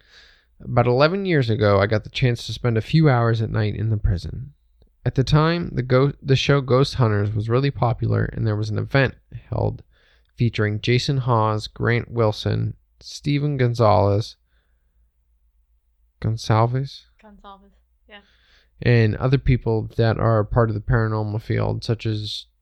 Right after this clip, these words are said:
Speaker 1: John Zaffis, Chris Fleming, and Chip Coffey. The guy who played Andy in the first two Child's Play movies was there as well, which sounds odd,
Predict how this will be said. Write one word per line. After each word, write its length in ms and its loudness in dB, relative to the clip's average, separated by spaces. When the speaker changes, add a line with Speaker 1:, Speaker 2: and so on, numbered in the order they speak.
Speaker 1:
John 300 2
Zaffis, 720 0
Chris 240 0
Fleming, 560 0
and 140 -4
Chip 280 -4
Coffey. 480 -8
The 80 0
guy 200 6
who 140 4
played 240 0
Andy 440 -2
in 80 0
the 80 -2
first 380 -4
two 280 2
Child's 440 0
Play 260 -4
movies 640 -6
was 220 -6
there 220 0
as 120 -2
well, 400 -6
which 260 -10
sounds 420 -2
odd, 440 -4